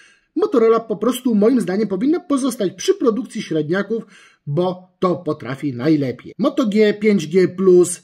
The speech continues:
cieszy fajnym wyglądem, bardzo dobrym wyświetlaczem, pojemnym akumulatorem, znakomitym, podkreślam, czytnikiem linii papilarnych, całkiem niezłą ergonomią, pod warunkiem, że, y, mamy dość duże dłonie.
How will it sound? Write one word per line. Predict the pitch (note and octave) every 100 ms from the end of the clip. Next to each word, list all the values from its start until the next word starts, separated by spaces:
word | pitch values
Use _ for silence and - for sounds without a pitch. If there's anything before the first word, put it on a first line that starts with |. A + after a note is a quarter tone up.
| _
cieszy | - G#3 - - F3+ E3+ - _
fajnym | F#4 E4+ G3+ E3+
wyglądem, | D#3 C#3+ B2 A#2 B2+ D#3 - _ _
bardzo | A#2 A2+ G#3 G3+ F#3+
dobrym | F3 D#3+ D#3+ D3+
wyświetlaczem, | D3 - D3+ B2+ A2 - A2+ D#3 _ _ -
pojemnym | F#3 B3 C#4 A3
akumulatorem, | F#3 F#3+ F#3 E3 C#3+ B2 G#2+ F#2 D#3 A#3+ - _ _ -
znakomitym, | G#2+ C3+ D3 D3 F3 G#3 C#4+ - F3+ G3+ G#3+ - _ _
podkreślam, | - C3+ - D3+ E3 - C#3+
czytnikiem | - C#3+ G3+ G3+ D#3+ D3+
linii | A3+ A3
papilarnych, | - E3 E3 F3 D#3 G#2+ E2+ E2+ F#2+ F3+ G#3 - _ -
całkiem | A#3 B3+ C#4 G#3+
niezłą | G#3+ G#3 G#3+
ergonomią, | G#3 F#3 G#3 G#3 F3+ D#3+ D#3+
pod | F3+ E3+
warunkiem, | E3+ G#3+ G#3+ G3
że, | C#3+ D#3+ D#3+ D#3+ D#3+
y, | D3+ D3
mamy | D#3 E3+ D3+
dość | D3+ D3
duże | D3 B2+ C3
dłonie. | C3 G#2 F2 D#2+ D3+ A#3+